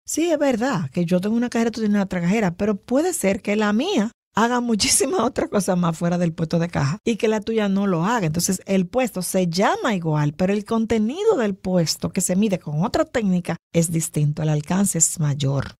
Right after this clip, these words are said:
Pero además, la empresa es más grande o es más pequeña, tú sabes. Entonces, son dos cajeras en dos escenarios completamente distintos. Entonces, no se puede comparar automáticamente porque se llaman cajera,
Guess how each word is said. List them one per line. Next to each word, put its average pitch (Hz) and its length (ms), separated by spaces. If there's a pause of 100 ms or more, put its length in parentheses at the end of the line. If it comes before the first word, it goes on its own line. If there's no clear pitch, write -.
Pero 208 180
además, 208 500
la 190 240
empresa 190 580
es 165 160
más 165 240
grande 151 480
o 175 140
es 165 120
más 156 160
pequeña, 147 640 (160)
tú 202 120
sabes. 180 220
Entonces, 170 280
son 202 220
dos 330 100
cajeras 196 440 (100)
en 165 260
dos 277 220
escenarios 185 520 (320)
completamente 220 800
distintos. 143 760 (200)
Entonces, 220 220
no 220 80
se 302 160
puede 214 460 (100)
comparar 175 400
automáticamente 190 800
porque 170 200
se 151 120
llaman 160 240
cajera, 139 400